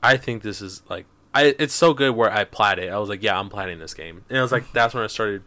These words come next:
Speaker 1: begin to, like, really plat my games, and I said, "No, I'm platting this one." It took me a while. There's some things I was confused about. I'm like, "I don't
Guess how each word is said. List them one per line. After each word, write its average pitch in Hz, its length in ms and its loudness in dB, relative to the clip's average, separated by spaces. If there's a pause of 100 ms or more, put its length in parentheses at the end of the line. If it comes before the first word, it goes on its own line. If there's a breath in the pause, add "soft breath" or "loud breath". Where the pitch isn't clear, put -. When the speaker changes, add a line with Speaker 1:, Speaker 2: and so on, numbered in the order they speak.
(120)
Speaker 1:
begin 104 320 -8
to, - 140 -12
like, 95 280 -4
really 98 240 -10
plat 90 300 -6
my 87 120 -12
games, 90 300 -14
and 101 120 -10
I 92 80 -8
said, 92 160 -8
"No, 85 180 -10
I'm 98 200 -12
platting 87 340 -8
this 85 240 -14
one." 82 160 -14 (720 soft breath)
It - 80 -14
took 151 180 4
me 143 80 -2
a 131 100 0
while. 110 360 6
There's 107 160 -4
some 113 160 -4
things 110 240 -6
I 101 80 0
was 98 120 -2
confused 98 400 -12
about. 92 440 -4
I'm 95 100 -12
like, 92 260 -10
"I 104 60 0
don't 95 260 -6